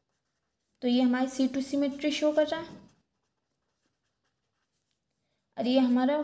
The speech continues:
HOMO है of second molecule, और ये हमारा क्या शो कर रहा है?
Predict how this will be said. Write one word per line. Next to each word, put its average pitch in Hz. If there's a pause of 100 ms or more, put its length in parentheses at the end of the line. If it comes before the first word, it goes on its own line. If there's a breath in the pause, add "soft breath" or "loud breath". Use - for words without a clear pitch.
(100)
HOMO 254
है 349 (1500)
of 269
second 262 (1500)
molecule, 214 (420)
और 226
ये 240
हमारा 240
क्या 269
शो 262
कर 269
रहा 302
है? 427